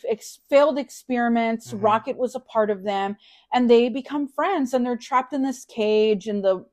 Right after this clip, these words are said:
Speaker 1: High Evolutionary's, like, warehouse for, like, failed experiments.
Speaker 2: Yeah.
Speaker 1: And Rocket is a genius, and he's getting smarter day by day.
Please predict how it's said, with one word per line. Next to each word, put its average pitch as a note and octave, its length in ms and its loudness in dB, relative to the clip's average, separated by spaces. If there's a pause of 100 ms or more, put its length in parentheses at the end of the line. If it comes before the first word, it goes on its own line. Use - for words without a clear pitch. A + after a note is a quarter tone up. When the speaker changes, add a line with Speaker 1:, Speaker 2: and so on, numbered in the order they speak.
(240)
Speaker 1:
High A3 240 2
Evolutionary's, G#3+ 760 -2
like, F#3+ 160 0
warehouse F#3 880 0
for, G3 120 -2
like, F3 280 -2
failed F#3 220 0
experiments. E3+ 800 -10
Speaker 2:
Yeah. B2 300 -12 (220)
Speaker 1:
And G#3+ 360 -2
Rocket G#3+ 400 2
is A3 240 0
a A3 60 4
genius, G3+ 800 -4 (240)
and A3 100 2
he's A#3 240 0
getting A#3+ 280 -2
smarter A3+ 500 -2
day G#3 220 0
by G3 180 -4
day. D#3+ 340 -4